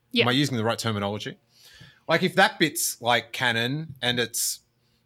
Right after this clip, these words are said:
Speaker 2: they, they scoot around, but there's always a, there's always another hidden Jedi, you guys. Always another hidden Jedi or Force user.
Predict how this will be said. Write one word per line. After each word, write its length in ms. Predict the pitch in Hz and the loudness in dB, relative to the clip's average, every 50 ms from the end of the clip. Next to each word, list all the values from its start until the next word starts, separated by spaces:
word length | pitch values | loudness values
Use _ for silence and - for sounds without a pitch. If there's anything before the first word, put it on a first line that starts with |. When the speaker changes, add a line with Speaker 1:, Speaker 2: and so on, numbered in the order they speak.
| _ _ _ _ _ _ _ _ _ - | _ _ _ _ _ _ _ _ _ -4
Speaker 2:
they, 160 | 127 123 120 | -4 -4 -2
they 180 | - - 123 113 | -2 -4 -2 -2
scoot 400 | - - - - 139 139 120 117 | 0 -2 -2 0 0 0 0 2
around, 340 | 104 120 127 120 101 92 | 0 2 2 2 2 0
but 120 | - 110 - | -4 -4 0
there's 200 | 120 117 101 127 | 0 0 2 4
always 540 | 120 123 131 127 123 113 110 104 101 90 101 | 4 6 6 6 6 6 6 6 4 2 0
a, 200 | 95 90 - - 101 - - | -2 -2 -4 -10 -12 -12 -4
there's 180 | 113 110 104 | -2 0 2
always 260 | 139 147 143 135 120 110 | 4 6 6 4 4 4
another 240 | 117 117 107 104 | 2 2 0 0
hidden 260 | - 113 110 95 101 90 | 0 -2 -2 -2 -2 -2
Jedi, 380 | - 104 92 90 87 85 85 | -2 -2 -2 -2 -2 -4 -4
you 100 | 78 78 | -8 -10
guys. 480 | - 90 76 78 78 - - - - - _ _ _ _ _ _ _ _ _ _ _ _ _ _ _ _ | -12 -12 -12 -12 -12 -12 -12 -14 -14 -16 _ _ _ _ _ _ _ _ _ _ _ _ _ _ _ _
Always 500 | 117 110 117 120 120 117 113 113 107 95 | 0 2 4 4 6 6 6 4 4 0
another 280 | 107 104 98 98 95 | 0 0 0 -2 -2
hidden 380 | 80 95 95 87 90 85 85 - _ _ _ _ _ - | -4 -6 -8 -8 -10 -12 -12 -16 _ _ _ _ _ -4
Jedi 480 | - - 107 104 101 95 98 98 95 90 | -2 0 2 2 4 4 4 4 4 2
or 60 | 85 | 0
Force 440 | - - - 107 95 98 - - 104 | -2 -4 -4 -2 -2 -2 -2 -4 -4
user. 420 | 95 95 92 87 98 95 95 92 | -4 -4 -4 -2 -2 -2 -2 -4